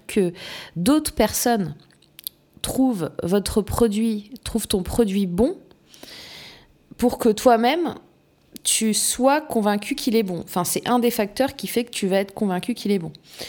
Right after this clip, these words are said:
D'où l'importance des témoignages clients dans vos produits,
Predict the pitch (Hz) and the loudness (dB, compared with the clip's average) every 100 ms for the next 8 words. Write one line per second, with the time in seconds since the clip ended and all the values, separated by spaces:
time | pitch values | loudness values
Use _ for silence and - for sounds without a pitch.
0 | - - 180 226 226 180 175 - 262 240 | -16 -10 0 2 2 2 0 2 2 4
1 | 185 - 262 233 220 214 214 - - 190 | 0 2 4 4 4 4 2 0 -2 2
2 | 214 269 - _ - - 180 214 220 214 | 2 0 -6 _ -10 -4 2 4 4 0
3 | - 226 208 180 | 0 -2 -2 -8